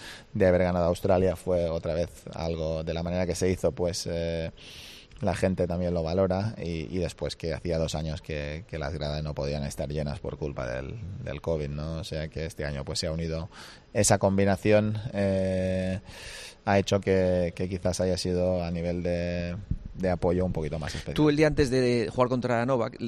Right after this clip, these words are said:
Speaker 2: mm, Djokovic, dices, "Puede ser mi último partido". Yo creo que eso encendió un poco una luz de alarma en la gente, eh, en el sentido de decir, "Ostras, es verdad, es que, eh,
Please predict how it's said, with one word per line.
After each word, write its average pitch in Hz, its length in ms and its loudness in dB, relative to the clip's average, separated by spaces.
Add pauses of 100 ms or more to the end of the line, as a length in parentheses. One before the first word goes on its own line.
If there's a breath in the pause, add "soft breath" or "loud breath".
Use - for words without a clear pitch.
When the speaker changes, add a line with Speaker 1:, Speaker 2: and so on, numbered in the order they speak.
Speaker 2:
mm, 107 440 0
Djokovic, 120 460 0
dices, 101 500 -4 (460 loud breath)
"Puede 104 200 -2
ser 123 140 0
mi 123 80 4
último 123 260 2
partido". 101 380 0
Yo 113 120 2
creo 147 120 4
que 190 80 -2
eso 208 100 4
encendió 156 340 2
un 156 80 0
poco 160 200 2
una 160 120 4
luz 160 140 4
de 151 60 4
alarma 147 280 6
en 139 60 4
la 123 80 4
gente, 131 400 0 (380 loud breath)
eh, 107 180 2
en 107 80 4
el 104 80 2
sentido 110 260 2
de 139 40 6
decir, 113 320 0
"Ostras, 110 480 -4 (260)
es 117 120 -4
verdad, 131 320 2 (400)
es - 160 -6
que, 131 280 2
eh, 95 760 0